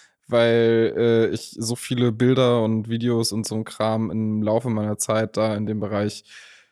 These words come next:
äh, angefertigt hab. Und die Cloud,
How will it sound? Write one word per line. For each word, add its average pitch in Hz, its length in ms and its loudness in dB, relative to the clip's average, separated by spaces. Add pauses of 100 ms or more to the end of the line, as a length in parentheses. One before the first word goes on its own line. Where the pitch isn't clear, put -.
(100)
äh, 117 140 0
angefertigt 120 640 0
hab. 120 140 0
Und 110 300 -2 (1080)
die 120 220 -8
Cloud, 131 580 2